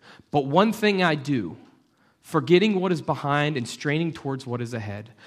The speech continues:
I press on towards the goal to win the prize for which God has called me heavenward in Jesus Christ." It is so easy today to hit a barrier and give up on a goal.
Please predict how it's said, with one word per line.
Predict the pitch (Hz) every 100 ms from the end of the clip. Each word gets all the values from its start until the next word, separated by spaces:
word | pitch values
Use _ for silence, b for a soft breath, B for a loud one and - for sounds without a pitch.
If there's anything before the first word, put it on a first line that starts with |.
| B
I | 135
press | 139 - 175 180 170
on | 156 131
towards | - 143 123
the |
goal | 117 139 120 117
to | 113
win | 110 135 156 165
the |
prize | 156 - 107 101 110 - B
for | - 135
which | 127 -
God | 135 127
has | 127 -
called | - 123 120
me | 117
heavenward | 101 110 107 107 110
in | 110
Jesus | 107 110 110 -
Christ." | - 131 - _ _ _ _ b b b b -
It | 170
is | -
so | - 160 170 -
easy | 165 160 156 170
today | 156 131 127 143 165 151 B B -
to |
hit | 123 131 156
a | 156
barrier | 120 135 127 143 147 170 170 - b b b b
and | 135 123
give | 147 127
up | 123 123
on | 113
a | 104
goal. | 107 104